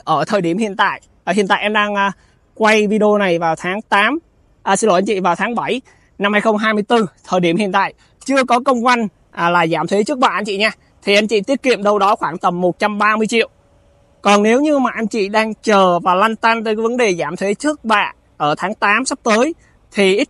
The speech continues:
nhất anh chị cũng giảm được là một trăm triệu so với xe mới anh chị. Ngoài ra anh chị sẽ sở hữu cho mình một chiếc xe nhập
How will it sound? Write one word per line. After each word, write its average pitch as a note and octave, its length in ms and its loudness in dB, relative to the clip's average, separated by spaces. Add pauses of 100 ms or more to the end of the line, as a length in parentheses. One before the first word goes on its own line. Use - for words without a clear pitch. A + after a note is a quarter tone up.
nhất F4 160 2
anh B3 180 0
chị G3 160 -2
cũng F3+ 220 -2
giảm E3+ 260 -2
được A3 220 -2
là F3 140 2
một E3 240 -6
trăm A3+ 200 -2
triệu G#3+ 180 -4
so G3 180 0
với A3 120 0
xe A3 140 -2
mới G#3+ 220 2
anh C4 100 -2
chị. A#3+ 160 -4 (380)
Ngoài G#3 160 2
ra A#3+ 120 2
anh A3+ 160 -2
chị G3+ 180 -2
sẽ E3 220 -2
sở E3+ 180 0
hữu E3+ 200 0
cho G#3+ 100 -4
mình G3 180 -2
một F3 220 -4
chiếc C4 180 -4
xe G#3+ 260 -2
nhập G3 300 0